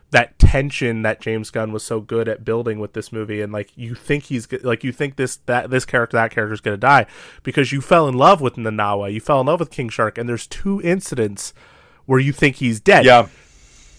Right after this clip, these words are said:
Speaker 1: Where, like, the first one being where those jelly things start attacking him and you see blood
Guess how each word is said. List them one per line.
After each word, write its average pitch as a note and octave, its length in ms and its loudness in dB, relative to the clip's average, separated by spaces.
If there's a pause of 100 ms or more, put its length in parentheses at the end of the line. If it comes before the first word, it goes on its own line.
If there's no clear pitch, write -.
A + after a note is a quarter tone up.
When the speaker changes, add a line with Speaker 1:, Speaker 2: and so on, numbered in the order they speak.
Speaker 1:
Where, C3+ 240 6
like, B2+ 180 2
the C3 80 2
first D#3 240 4
one D3+ 140 2
being C3 340 0
where A#2+ 380 6
those A#2+ 260 2
jelly C3 380 2
things A2 480 -4
start A2+ 340 2
attacking C#3 420 2
him A#2 80 -4
and A2 80 -6
you A2+ 60 -4
see C3 260 -6
blood A2+ 680 -2